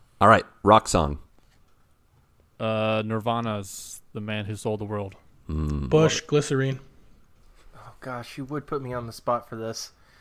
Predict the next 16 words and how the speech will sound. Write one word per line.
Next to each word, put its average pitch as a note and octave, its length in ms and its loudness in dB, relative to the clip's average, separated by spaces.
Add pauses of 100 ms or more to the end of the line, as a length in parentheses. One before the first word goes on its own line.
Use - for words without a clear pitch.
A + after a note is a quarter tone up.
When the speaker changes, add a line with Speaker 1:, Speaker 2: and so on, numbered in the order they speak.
(480)
Speaker 3:
Oh, D3 500 0
Speaker 4:
Uh, D3 40 2
Speaker 3:
no, D#3+ 180 6
the D#3+ 60 6
Speaker 4:
they're E3 80 6
Speaker 3:
music F#3 320 8
Speaker 4:
all F#3+ 60 -2
Speaker 3:
guy, F3 260 6
Speaker 4:
good. D#3+ 100 2
Speaker 3:
he's F#3+ 120 0
stumbling. G3 580 6 (1000)
Speaker 4:
<laughs> F#4+ 400 0
They're C#4 260 0
all C4+ 280 2
good, - 440 6
though. - 280 6